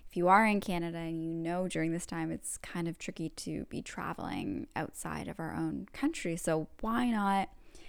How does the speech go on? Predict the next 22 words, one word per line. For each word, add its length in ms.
explore 760
our 240
own 220
home? 680
And 120
there's 160
some 140
cool 460
places 720
like 300
the 100
Twisted 580
Trees 640
in 200
Saskatchewan. 1040
Yes, 400
look 260
it 80
up. 380
Twisted 600
Trees. 840
<laughs> 360